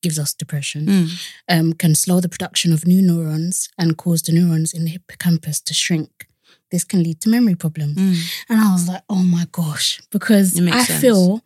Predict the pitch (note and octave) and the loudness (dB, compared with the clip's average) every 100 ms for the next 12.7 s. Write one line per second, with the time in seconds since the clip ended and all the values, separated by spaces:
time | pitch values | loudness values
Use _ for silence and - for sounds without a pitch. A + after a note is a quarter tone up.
0 | - F3+ E3 - _ - F3+ F3 - - | -4 -2 -2 -8 _ -4 -2 -2 -8 -18
1 | - _ _ _ _ _ E3+ F3 F#3 F3+ | -20 _ _ _ _ _ 0 2 4 4
2 | E3+ E3 D#3+ F3 - - - F3+ E3+ D#3+ | 2 -2 -6 -8 -6 -6 -2 0 0 0
3 | E3 D3 - F3+ E3+ F3 G#3 A3 G#3+ C#4 | -4 -6 -4 -2 -2 0 2 4 6 6
4 | C#4+ C4+ A#3 - A3+ F#3+ G#3 G3 F#3 F#3 | 4 2 2 0 -4 -2 -2 0 0 -2
5 | - _ _ _ _ _ _ - - D4+ | -8 _ _ _ _ _ _ -8 0 4
6 | C4 G3+ - _ _ _ - - A3+ C#4+ | 4 2 -10 _ _ _ -8 0 4 4
7 | B3+ A3 - - - _ _ A#3+ A3+ - | 4 0 -2 -12 -20 _ _ 0 2 0
8 | - B3+ E4 - G#3 F3+ F3+ _ _ G#3+ | -2 0 0 0 0 -2 -4 _ _ 2
9 | F#3 E3 B3 F3+ A3+ A#3 F#3 F#3+ - F3+ | 2 0 -2 -2 -2 -2 -2 -4 -2 -4
10 | F3 D#3 F#3+ G3 F3 A3 A3 F3 F3 G3+ | -4 -4 -4 -2 0 2 0 0 -2 0
11 | G3 E3 D#3 D#3 D3+ D3+ - _ _ - | 0 0 -2 -4 -6 -8 -10 _ _ -20
12 | - - E3 D#3+ - D3 | -20 -12 -6 -6 -6 -12